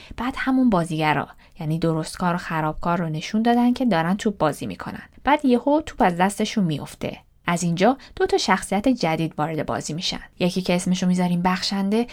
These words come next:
میاد توپو برمی‌داره و برش می‌گردونه. دیگری که اسمشو می‌ذاریم گیرنده، توپو برمی‌داره و با خودش می‌بره.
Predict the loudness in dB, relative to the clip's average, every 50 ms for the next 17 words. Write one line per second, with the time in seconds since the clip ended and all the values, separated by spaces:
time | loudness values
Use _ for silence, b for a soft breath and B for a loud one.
0 | B B B B 0 2 2 2 0 -2 -2 -2 0 0 0 0 0 0 -2 -2
1 | 0 0 2 2 2 2 2 0 0 -2 -2 -4 -6 -6 -4 -4 -4 -4 -4 -6
2 | -8 -10 -10 -10 -16 -18 _ _ _ _ _ -2 -2 0 2 2 2 2 0 0
3 | -2 -2 -2 -4 -6 -4 -2 -2 -2 0 0 0 0 0 0 0 0 0 0 0
4 | 2 0 0 -2 -2 0 2 2 2 2 B B B B -2 0 0 0 2 2
5 | 2 2 2 0 0 0 0 0 0 2 2 2 2 0 -2 -4 -6 -6 -4 -6
6 | -6 -4 -4 -4 -4 -6 -6 -8 -12 -14